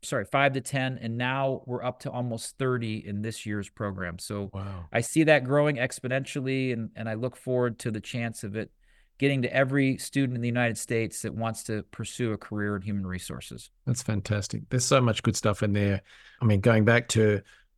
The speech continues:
Speaker 2: when I was asking about what's on the minds of H R leaders and H R people and payroll people, that, you know, there's just so much going on, spinning all these plates, not enough resources and support. And so I have seen inside the H R Like a Boss community, and yes, there's the course and learning, but there's opportunity to ask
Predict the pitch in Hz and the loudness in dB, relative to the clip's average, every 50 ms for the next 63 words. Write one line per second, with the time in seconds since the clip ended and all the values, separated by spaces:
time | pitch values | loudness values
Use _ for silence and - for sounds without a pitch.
0 | _ _ _ _ _ _ - 127 113 107 107 104 113 113 110 - - 117 110 98 | _ _ _ _ _ _ -2 0 2 2 4 4 4 4 4 4 2 2 4 4
1 | 104 104 110 117 107 - 117 110 104 101 104 107 110 110 107 98 98 107 107 95 | 4 4 4 2 2 2 2 2 4 4 4 4 4 4 2 2 0 0 0 0
2 | - - 107 104 104 104 107 107 110 107 107 101 95 - 117 110 - 113 107 - | 0 0 2 2 2 2 0 0 -2 -2 -4 -2 2 2 4 4 6 4 4 4
3 | 113 110 - - 104 101 95 92 - - 110 107 104 98 - 107 104 101 107 101 | 4 2 4 4 2 2 2 2 0 2 2 2 2 2 0 0 -2 0 0 -2
4 | 98 - - _ _ _ _ _ _ 131 - 92 - - - 98 - - - 110 | -2 -4 -6 _ _ _ _ _ _ -10 -10 -10 -10 -8 -6 -6 -4 -2 0 0
5 | - - - 117 107 104 98 95 - - 110 98 98 98 101 101 101 101 95 - | 2 4 4 6 6 6 4 2 4 4 4 4 4 4 4 6 4 4 2 2
6 | - - 104 104 104 101 101 98 101 95 - - - 101 95 98 104 - - - | 0 0 2 4 4 4 4 4 4 2 0 -2 -2 0 0 2 0 0 -2 0
7 | 120 107 107 104 95 - 107 101 95 - 98 101 104 - - - - 104 98 92 | 0 0 0 0 -2 -2 -4 -2 0 0 2 2 2 0 -2 -4 -4 -2 -2 -2
8 | - - 98 - - 113 104 101 - - - - - - - - _ - - 104 | -2 -4 0 2 4 6 6 4 2 -2 -8 -20 -20 -20 -20 -20 _ -4 -2 0
9 | - - 117 120 113 117 135 127 - - 123 123 120 120 113 107 104 - 113 107 | 2 4 4 4 6 4 4 4 4 2 2 4 4 4 2 0 0 0 2 2
10 | 104 101 95 101 101 98 98 95 - 107 101 101 98 95 95 - 95 95 101 98 | 2 2 2 2 2 2 2 0 0 0 2 2 2 0 -2 -2 -2 0 0 0
11 | 92 - - - - - _ - - _ _ - 113 110 110 107 107 101 98 - | 0 0 -2 -4 -6 -8 _ -20 -20 _ _ 0 2 2 4 4 4 2 2 2
12 | - 92 90 85 90 - - - - 98 92 92 90 - 120 104 - - - 110 | 0 2 2 0 -2 -4 -4 -2 0 0 2 0 2 2 2 2 2 2 2 0
13 | 95 - - - - - - - 117 117 113 - - 92 92 92 107 110 104 95 | 0 0 -2 -8 -8 -6 -2 0 2 2 2 2 0 0 2 2 2 2 2 0
14 | - - 95 117 110 104 117 - - - - - 113 107 98 95 90 92 - 110 | 0 0 0 2 4 4 2 2 0 -2 -2 0 2 2 2 2 0 0 0 0
15 | 101 101 104 110 110 110 - - - - | 2 4 4 4 4 2 0 -4 -6 -10